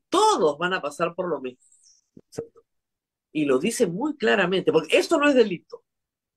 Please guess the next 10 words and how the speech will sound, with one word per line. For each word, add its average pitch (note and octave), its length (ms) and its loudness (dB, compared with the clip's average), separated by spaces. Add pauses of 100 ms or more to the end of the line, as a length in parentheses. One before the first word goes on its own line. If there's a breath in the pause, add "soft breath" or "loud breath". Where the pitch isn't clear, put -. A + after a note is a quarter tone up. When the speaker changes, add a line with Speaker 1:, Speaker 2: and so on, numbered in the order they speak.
(1400)
Speaker 2:
Exacto, B2+ 260 0
porque A#2 200 2
sabe D3 260 6
perfectamente C3 720 0
que B2 80 -2
es A#2 100 -10
una A#2+ 200 -4
práctica A#2 400 -2
que G2+ 100 -6
continúa, A2+ 680 -4